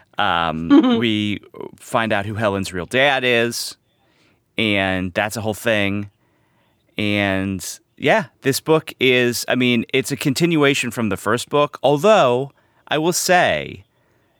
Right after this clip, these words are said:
Speaker 1: you don't necessarily have to have read the first book.
Speaker 2: You don't think so?
Speaker 1: I think you could,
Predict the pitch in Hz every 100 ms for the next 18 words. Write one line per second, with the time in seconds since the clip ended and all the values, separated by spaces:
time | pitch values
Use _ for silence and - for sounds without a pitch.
0 | _ 131 175 247 339 - 330 294 277 233
1 | 226 202 165 175 156 147 - - - 151
2 | 147 135 - 107 123 92 - - - -
3 | _ _ _ _ 196 220 214 214 196 -
4 | 233 233 247 262 _ _ _ _ - 233
5 | 294 294 - - 220 190 170 175 - -
6 | 151 147 147 160 160 175